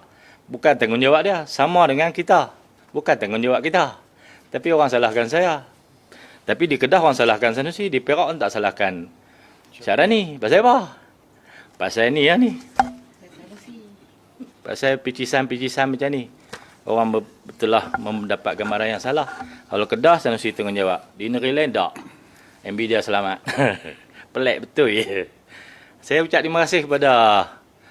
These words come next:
gerakan-gerakan di bawah. Ada, saya tengok ada buat I D Fitri, buat N G O, kutip duit bagi kat player. Alhamdulillah, terima kasih. Ada juga, uh,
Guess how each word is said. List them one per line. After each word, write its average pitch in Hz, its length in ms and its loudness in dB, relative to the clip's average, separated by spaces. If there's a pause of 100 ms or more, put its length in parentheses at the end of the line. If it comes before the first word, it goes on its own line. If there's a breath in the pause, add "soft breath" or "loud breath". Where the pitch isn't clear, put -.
(360 soft breath)
gerakan-gerakan 113 800 -2
di 107 80 -6
bawah. 107 320 0 (960 soft breath)
Ada, 98 400 -4
saya 98 160 -8
tengok 107 300 -6
ada 95 420 -6 (160)
buat 90 320 -8 (140)
I 87 100 -12
D 92 80 -10
Fitri, 92 640 -8
buat 90 240 -10
N 90 160 -10
G 90 40 -14 (120)
O, 92 400 -8 (240 soft breath)
kutip 90 400 -10
duit 98 240 -4
bagi 90 240 -12
kat 92 160 -12
player. 95 240 -4
Alhamdulillah, 110 400 -4
terima 98 160 -10
kasih. 113 400 -4 (640 loud breath)
Ada 95 240 -8
juga, 101 480 -4
uh, 92 560 -8